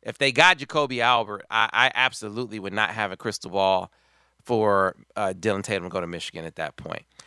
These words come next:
If Dylan Tatum chose Michigan, I could still see them taking Jacoby Albert because Jacoby Albert could wind up being offense. He could be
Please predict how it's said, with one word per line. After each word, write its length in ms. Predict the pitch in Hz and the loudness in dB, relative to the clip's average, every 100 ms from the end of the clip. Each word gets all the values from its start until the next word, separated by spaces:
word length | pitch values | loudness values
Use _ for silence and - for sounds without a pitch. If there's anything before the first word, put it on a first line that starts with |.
| - - | -14 0
If 320 | 107 98 87 | 2 2 2
Dylan 300 | 113 139 113 | 2 4 2
Tatum 320 | - 175 151 | 4 6 6
chose 300 | - 120 101 | 4 2 2
Michigan, 400 | 104 98 - 104 92 | -2 -4 -2 -2 2
I 140 | 120 | 2
could 160 | - - | 0 -12
still 360 | - 165 143 | -8 -4 -2
see 540 | 117 - 143 113 104 - _ _ _ - | -4 -4 -2 -2 -4 -8 _ _ _ -4
them 160 | 117 | -2
taking 300 | 123 113 107 | 0 0 -2
Jacoby 400 | - - 110 98 - | -6 -2 -2 0 4
Albert 540 | 139 139 104 92 - _ _ _ - | 6 4 2 -8 -10 _ _ _ -16
because 320 | - 123 107 | -8 -4 -4
Jacoby 400 | - 135 120 107 | -2 -2 -2 -2
Albert 560 | - 123 123 107 98 - _ _ | 4 6 4 0 -4 -6 _ _
could 260 | - 131 87 | -8 -6 -2
wind 240 | 107 104 | 0 0
up 140 | 98 90 | -2 -4
being 440 | 104 95 92 90 - | -4 -2 -4 -6 0
offense. 760 | 107 101 - 101 98 92 - 101 | 2 2 2 -2 -2 -2 -8 -10
He 100 | 95 | -8
could 200 | 95 92 | -8 -8
be 440 | 87 87 87 | -8 -8 -10